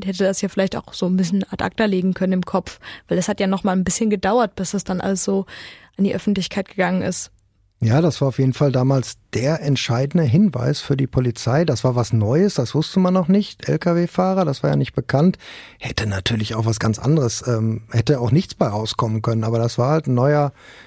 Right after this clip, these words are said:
Speaker 2: Ermittlungsansatz. Und, ähm, ja, die Richter haben damals im Prozess auch, ähm,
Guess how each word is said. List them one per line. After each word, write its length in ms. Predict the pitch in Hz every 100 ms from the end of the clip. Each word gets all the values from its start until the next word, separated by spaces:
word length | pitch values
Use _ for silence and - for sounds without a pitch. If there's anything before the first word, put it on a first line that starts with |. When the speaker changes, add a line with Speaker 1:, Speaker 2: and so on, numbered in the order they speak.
| - - 113 104
Speaker 2:
Ermittlungsansatz. 1040 | 117 190 190 - 170 185 190 190 - - - - - - -
Und, 460 | 135 135 127 -
ähm, 360 | 135 127 123 123 -
ja, 160 | 107
die 100 | 143
Richter 280 | 113 127 175
haben 180 | 147 127
damals 400 | 117 135 139 131
im 120 | 131
Prozess 440 | - 123 139 139 -
auch, 380 | 139 135 -
ähm, 400 | 131 123 123 127